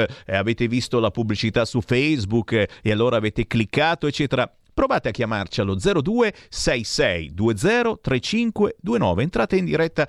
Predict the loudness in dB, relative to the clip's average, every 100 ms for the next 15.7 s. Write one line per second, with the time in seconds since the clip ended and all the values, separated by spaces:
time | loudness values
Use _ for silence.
0 | -4 -8 -4 -4 0 -2 0 -4 -4 -2
1 | 0 0 0 -2 -2 -2 -2 -2 -4 -4
2 | -8 -2 -2 0 0 0 0 0 0 -2
3 | 0 0 2 0 0 -2 -2 -2 -2 0
4 | 2 0 2 0 2 0 2 2 4 2
5 | 2 2 2 2 2 2 0 0 -2 0
6 | 0 2 0 2 2 2 0 0 0 0
7 | 0 0 0 0 -2 -2 0 -2 -2 -2
8 | -2 0 0 0 0 -2 -2 -2 0 0
9 | 0 -2 0 0 0 0 0 0 -4 -4
10 | -4 -2 -2 0 0 0 0 0 0 0
11 | 0 0 0 2 2 0 0 0 2 0
12 | 2 2 2 0 0 2 0 0 -2 -2
13 | 0 0 0 0 0 0 0 0 0 0
14 | 0 0 0 0 0 2 0 0 -2 0
15 | 0 0 0 0 -2 -2 -4